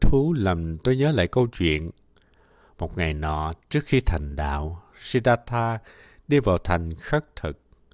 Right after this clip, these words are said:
Lúc ấy, vua Bimbisara đang ngồi trên kiệu xe và thấy một ông thầy tu đang đi rất đẹp, tướng mạo rất trang nghiêm,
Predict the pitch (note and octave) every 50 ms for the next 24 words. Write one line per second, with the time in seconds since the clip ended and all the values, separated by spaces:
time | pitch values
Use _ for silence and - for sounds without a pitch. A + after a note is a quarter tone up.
0 | _ _ _ _ _ _ _ _ _ _ _ - B2 C3+ C3 - B2 B2 B2+ C#3
1 | D3+ D#3 D#3 _ _ _ _ _ _ _ _ _ - B2 B2 B2 B2 B2 B2 B2
2 | A#2+ A#2+ - _ _ - G#2+ A2 A#2 A#2+ A#2 A#2 A#2 A#2+ A#2 A2+ - - - B2+
3 | A#2+ A2+ A#2 A#2 A#2 A2+ A2+ A#2 A#2 A2 G#2+ F#2 E2+ D#2+ D#2 D2 D2+ D2 _ _
4 | - A#2+ A#2 A2 G#2+ - - - D#2 D2 D2+ D#2 - - - - A2+ A2 A2 A2+
5 | A2 G2+ - - - - - _ _ - G2 G2 F#2+ F#2 F#2 F2+ - - A#2 C3
6 | D3+ D#3 A#2 F#2+ - - C#3 B2+ - G2 E2+ D2+ - A2+ A#2+ C3 B2+ C3+ B2+ B2+
7 | B2+ C3 B2+ A#2+ A#2+ - - - _ - F2+ E2 D#2+ D2+ - - _ - - -
8 | - - _ _ _ _ - A#2 A2+ A#2 C3 A#2 F2+ D#2+ D#2 D#2 D#2+ E2 E2 -
9 | C3 - - _ - - B2 B2 A#2+ A#2+ A#2+ A#2 A#2+ B2 B2 A#2 A#2+